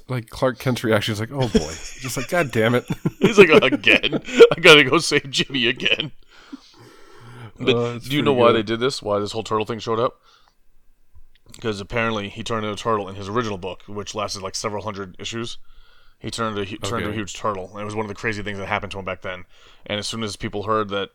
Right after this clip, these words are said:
Speaker 2: Superman's pal Jimmy Olsen was coming back, like, the first question anybody asks is, "Are you gonna do Tur-, Turtle Jimmy?" So basically they ins-, made sure to do it in the first couple of pages. <laughs> And be like, "Look, all right, we did it. Let's move on." <laughs>
Speaker 1: And so, yeah, Turtle Jimmy ends up taking out the statue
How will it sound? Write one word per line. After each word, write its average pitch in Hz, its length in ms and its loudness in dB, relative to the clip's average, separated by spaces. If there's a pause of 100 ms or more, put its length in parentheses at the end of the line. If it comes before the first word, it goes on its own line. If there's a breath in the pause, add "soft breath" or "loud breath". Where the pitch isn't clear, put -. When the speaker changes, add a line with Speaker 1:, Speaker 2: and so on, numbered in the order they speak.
(140)
Speaker 2:
Superman's 107 440 -8
pal 104 240 -4
Jimmy 107 180 -8
Olsen 107 240 -6
was 92 100 -12
coming 95 220 -12
back, 92 340 -4 (340 soft breath)
like, 104 100 -4
the 101 60 -10
first 127 200 0
question 117 240 -4
anybody 107 220 -2
asks 104 200 0
is, 98 180 -6
"Are - 60 -4
you 127 60 -4
gonna 135 120 -4
do 139 120 -2
Tur-, - 240 -4
Turtle 135 240 -6
Jimmy?" 131 340 -8 (480 soft breath)
So - 120 -4
basically - 340 -2
they 110 140 -4
ins-, - 480 -10 (200)
made 120 200 -6
sure 123 120 -6
to 110 80 -2
do 113 200 -2
it 117 40 -2
in 107 60 -4
the 101 80 -8
first 120 220 -4
couple 107 160 -4
of - 40 -10
pages. 113 540 -4 (120)
<laughs> - 120 -20
And - 0 -
be - 80 -14
like, 117 100 2
"Look, 110 220 -2
all 110 80 -2
right, 104 180 -2
we 123 80 -2
did 123 160 -2
it. 123 120 2
Let's 113 140 -8
move 117 140 -4
on." 98 220 -4
<laughs> - 1300 -18
Speaker 1:
And 107 140 -14
so, 104 160 -10
yeah, 101 160 -2
Turtle 107 340 -2
Jimmy 98 300 -4
ends 92 200 -6
up 92 200 -8
taking 104 400 -4
out 92 160 -4
the 95 80 -8
statue 90 640 -6